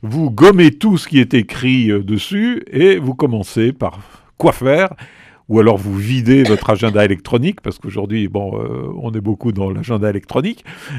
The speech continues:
vous le videz, euh, en ayant bien pris soin de sauvegarder avant quand même, <laughs> et vous mettez, euh, prière. Voilà, voilà. Vous mettez prière. La,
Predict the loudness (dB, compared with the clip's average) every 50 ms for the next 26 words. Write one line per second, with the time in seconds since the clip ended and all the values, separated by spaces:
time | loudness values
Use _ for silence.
0 | -12 -8 -2 0 2 2 2 0 2 4 4 4 4 0 -4 -4 2 6 6 8
1 | 8 6 2 0 _ -18 -20 _ _ _ _ _ _ -2 0 0 2 2 0 0
2 | 0 0 -2 -2 -4 -2 -2 0 2 2 0 2 0 0 0 0 -2 -4 -4 -4
3 | -2 -2 -2 0 0 -2 -2 -2 -4 -4 -2 -2 -2 -2 0 0 2 2 4 4
4 | 4 4 2 2 0 0 0 0 2 4 4 4 4 2 0 0 -2 -2 0 0
5 | 0 0 0 -2 -4 -4 -4 -4 -6 -4 -2 -2 0 4 6 6 6 4 2 -2
6 | -2 0 2 4 2 2 6 6 6 6 6 4 0 -4 0 0 2 0 0 -2
7 | _ -2 0 4 4 4 4 4 0 -8 _ -20 _ _ _ _ _ -4 -4 -4
8 | -4 -8 _ _ _ _ _ _ _ _ _ -8 -8 -8 -10 -16 _ _ _ _
9 | _ -2 0 2 2 2 2 0 0 0 -2 0 2 4 4 4 4 4 2 0
10 | -2 -4 -6 -12 -14 -14 -8 -4 -4 -4 -4